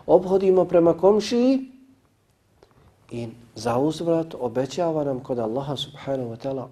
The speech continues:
ogromne, ogromne nagrade. Zatim, Allahov poslanik alejhi salatu vesselam dao je pravo komšiji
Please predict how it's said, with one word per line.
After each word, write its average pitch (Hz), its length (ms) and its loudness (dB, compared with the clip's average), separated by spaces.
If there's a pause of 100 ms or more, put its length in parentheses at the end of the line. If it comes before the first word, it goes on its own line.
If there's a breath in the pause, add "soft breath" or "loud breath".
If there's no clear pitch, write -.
(120)
ogromne, 127 540 -6 (260 loud breath)
ogromne 127 480 -4
nagrade. 101 440 -14 (500 loud breath)
Zatim, 175 460 2 (280 loud breath)
Allahov 170 400 0
poslanik 170 480 0
alejhi 156 340 0
salatu 160 440 2
vesselam 147 380 -2
dao 160 240 4
je 180 220 2
pravo 175 500 4
komšiji 175 840 2